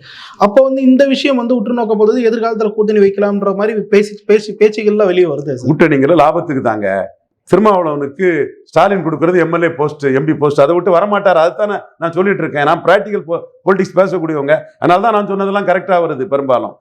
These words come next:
Speaker 2: திருமாவளவன் வரமாட்டார்னு சொன்னது, அஹ், நடக்குதா இல்லையா? அவரு தமிழ் தேசியவாதி தான், தி மு க கூட்டணியில தான் இருப்பாருன்னு யார் வெற்றி கூட்டணி விடுவா? ஸ்டாலின் கொடுக்குற எம் பி போஸ்ட், எம் எல் ஏ போஸ்ட்னு அது தொடர்றது வரை அப்படிதான் இருப்பாங்க. அது முறியடிக்கப்பட்டாதான் அடுத்ததை பார்ப்பாங்க. டாக்டர் ஐயா தோல்வியில இருக்கிறாரு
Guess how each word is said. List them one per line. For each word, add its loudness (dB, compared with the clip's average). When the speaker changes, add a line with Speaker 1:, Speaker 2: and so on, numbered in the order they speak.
Speaker 2:
திருமாவளவன் 2
வரமாட்டார்னு -2
சொன்னது, -4
அஹ், 2
நடக்குதா 2
இல்லையா? 0
அவரு -4
தமிழ் 0
தேசியவாதி 0
தான், -2
தி 4
மு 2
க 4
கூட்டணியில -4
தான் 0
இருப்பாருன்னு -2
யார் 2
வெற்றி -4
கூட்டணி -4
விடுவா? 0
ஸ்டாலின் 0
கொடுக்குற 2
எம் 0
பி -6
போஸ்ட், -6
எம் -2
எல் 0
ஏ 0
போஸ்ட்னு -2
அது 0
தொடர்றது 4
வரை 0
அப்படிதான் -2
இருப்பாங்க. -4
அது 2
முறியடிக்கப்பட்டாதான் 0
அடுத்ததை -2
பார்ப்பாங்க. 0
டாக்டர் 2
ஐயா 4
தோல்வியில 2
இருக்கிறாரு 0